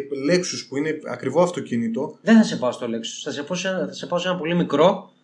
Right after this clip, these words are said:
Speaker 2: αλλά ακριβό επίσης, αλλά υπάρχει στην Ελλάδα, κυκλοφορεί. Το Yaris του δεκαέξι ή δεκαεπτά μοντέλο, δεκαέξι,
Speaker 1: Ναι,
Speaker 2: δεκαεπτά
Speaker 1: μετά το
Speaker 2: μοντέλο.
Speaker 1: δεκαπέντε βγαίνει
Speaker 2: Ναι.
Speaker 1: hybrid.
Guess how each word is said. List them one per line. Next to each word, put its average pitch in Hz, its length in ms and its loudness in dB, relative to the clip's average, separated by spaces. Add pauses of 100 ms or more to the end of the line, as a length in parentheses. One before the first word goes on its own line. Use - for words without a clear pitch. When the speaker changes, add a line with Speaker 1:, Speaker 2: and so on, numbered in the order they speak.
(140)
Speaker 2:
αλλά 151 200 4
ακριβό 156 360 2
επίσης, 185 520 0
αλλά 139 140 0
υπάρχει 175 260 4
στην 135 120 -8
Ελλάδα, 117 180 -2
κυκλοφορεί. 117 500 -6 (760)
Το 131 100 -4
Yaris 160 400 -2
του 151 100 -10
δεκαέξι 143 760 -4
ή 160 80 -8
δεκαεπτά 156 340 -10
μοντέλο, 147 260 -6
δεκαέξι, 147 280 -8
Speaker 1:
Ναι, 127 40 -8
Speaker 2:
δεκαεπτά 131 200 -2
Speaker 1:
μετά 147 180 2
το 143 60 0
Speaker 2:
μοντέλο. 131 220 0
Speaker 1:
δεκαπέντε 123 280 -4
βγαίνει 120 260 -6
Speaker 2:
Ναι. 127 260 -2
Speaker 1:
hybrid. 95 120 -16